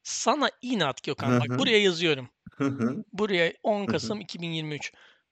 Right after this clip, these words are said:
Speaker 1: Ee,
Speaker 2: Yaz,
Speaker 1: Mike
Speaker 2: not tut.
Speaker 1: Shinoda ile konuşacağım bu konuyu. <laughs>
Speaker 2: <laughs>
Speaker 1: Sana da
Speaker 2: Çekini mi
Speaker 1: göstereceğim.
Speaker 2: konuşacaksın?
Speaker 1: Ha?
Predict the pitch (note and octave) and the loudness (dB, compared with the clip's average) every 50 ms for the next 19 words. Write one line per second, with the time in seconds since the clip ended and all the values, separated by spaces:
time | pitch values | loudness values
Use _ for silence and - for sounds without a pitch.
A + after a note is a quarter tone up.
0 | _ _ _ _ _ _ _ - F#3 D#3+ D3 D3 D3 D3+ D#3+ - F#2+ G2+ A2 E3+ | _ _ _ _ _ _ _ -8 -4 -2 0 0 0 0 -2 -2 -2 -2 2 6
1 | F#3 A3+ C4 C#4 - - - - - B3+ A#3+ A3+ B3 B3 F3 G3 F#3 F3 E3+ E3+ | 8 8 8 8 6 2 0 0 0 0 2 4 4 4 6 6 6 6 6 6
2 | F3 F#3 G3+ C4 - _ _ _ _ _ _ _ _ _ _ - - G3 G#3+ F#3+ | 4 2 2 0 -2 _ _ _ _ _ _ _ _ _ _ 0 2 2 2 2
3 | - G#3+ F#3 G#3 G#3+ G#3+ G3+ F#3 F#3 - - - D4 B3+ - - - - C6+ - | -2 -2 2 2 2 2 2 0 -2 -4 0 4 4 6 6 6 4 4 2 -14
4 | - - - - - - - - - _ - - - _ _ - - _ _ - | -14 -18 -18 -20 -10 -6 -6 -6 -6 _ -12 -12 -12 _ _ -12 -12 _ _ -20
5 | - _ _ _ _ - - - - C#4+ A3 - E4 - A3 - B3+ - - - | -20 _ _ _ _ -12 0 4 6 8 8 8 8 6 6 -2 -4 -4 -2 -2
6 | - F4+ F4+ - - - - D#4 - - - _ _ _ - - - - - - | -2 -4 -4 -6 -8 -6 -2 -2 -2 -4 -6 _ _ _ -12 -8 -8 -6 -6 -8
7 | - A3+ - - - - A3+ - - - E4+ F4 D#4+ C#4 B3+ A3+ E3+ F#3+ G#3 G#3+ | -10 -12 -14 -14 -14 -12 -8 -4 0 0 0 2 2 4 2 4 8 10 10 10
8 | G#3 - - - A3 G#3 - F#3+ A#3 G#3+ G3 F3+ C#3+ B2+ B2 A#2 - - A#2 A2 | 10 6 2 0 0 2 2 4 6 6 6 4 4 0 -4 -6 -6 -4 -4 -4
9 | A2+ - - - - _ _ - - - B3+ | -4 -6 -14 -20 -20 _ _ -2 2 2 2